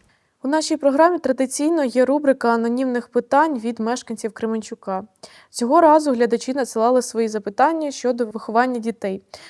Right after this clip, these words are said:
Нагадаємо, якщо у вас є питання до психолога, надсилайте нам приватні повідомлення наших соцмереж.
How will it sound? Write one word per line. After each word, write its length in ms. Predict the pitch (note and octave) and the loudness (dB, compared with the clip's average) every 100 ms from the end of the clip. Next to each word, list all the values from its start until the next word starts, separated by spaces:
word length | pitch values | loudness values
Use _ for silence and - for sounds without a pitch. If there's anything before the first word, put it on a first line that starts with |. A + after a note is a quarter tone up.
| - | -10
Нагадаємо, 460 | A#3 A#3 C4 C4 A#3+ | -6 0 2 2 0
якщо 280 | A#3 - C4+ | -4 -2 0
у 40 | |
вас 240 | A#3 A3+ | 0 -4
є 100 | A#3 | -4
питання 460 | A#3 A3+ A#3+ A3+ G#3+ | -4 -2 -2 -2 -4
до 280 | G3+ A3+ A3 | -4 -4 -4
психолога, 760 | - A3+ - D4 E4 D4 C4+ B3+ _ - | -8 -6 2 4 4 2 -2 -4 _ -8
надсилайте 540 | B3 B3 B3+ A3+ G#3+ | -8 -2 2 2 0
нам 160 | A3 G#3+ | -8 -8
приватні 440 | G#3+ A3+ A3 G#3+ | -4 0 0 -2
повідомлення 760 | G#3 A3 A3 G#3+ D4+ E4+ C4 A#3 | -10 -8 -4 0 2 2 -2 -2
наших 400 | A3+ A3+ - G3+ | -4 -6 -10 -10
соцмереж. 720 | A3 - A3 A#3+ D#4 E4+ | -10 -6 -2 2 4 2